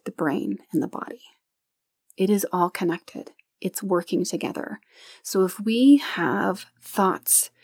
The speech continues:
in our system that are creating a toxic environment and producing chemicals in the body, which they do, all thoughts create a chemical in the body, which is an emotion, and that state becomes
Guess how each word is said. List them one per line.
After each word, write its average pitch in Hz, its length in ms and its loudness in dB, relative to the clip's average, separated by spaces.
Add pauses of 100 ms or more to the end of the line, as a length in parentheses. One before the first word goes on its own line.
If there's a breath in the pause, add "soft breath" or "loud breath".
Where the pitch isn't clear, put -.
(180)
in 185 120 4
our 339 120 2
system - 680 0 (100)
that 208 120 -2
are 190 80 0
creating 226 400 4
a 175 60 6
toxic - 480 -4
environment 214 720 2
and 202 120 0
producing 190 520 0
chemicals - 560 2
in 190 60 -2
the - 60 0
body, 226 340 -2
which - 240 -4
they 226 100 4
do, 233 380 4 (180)
all 214 380 0
thoughts - 360 -4
create - 280 -8
a - 40 -6
chemical - 360 -4
in 240 60 4
the 277 80 6
body, 214 400 0 (440 loud breath)
which - 200 0
is 170 340 0 (300)
an 196 120 6
emotion, 247 640 4 (520 soft breath)
and 196 160 4
that 240 200 2
state - 460 2
becomes 190 580 0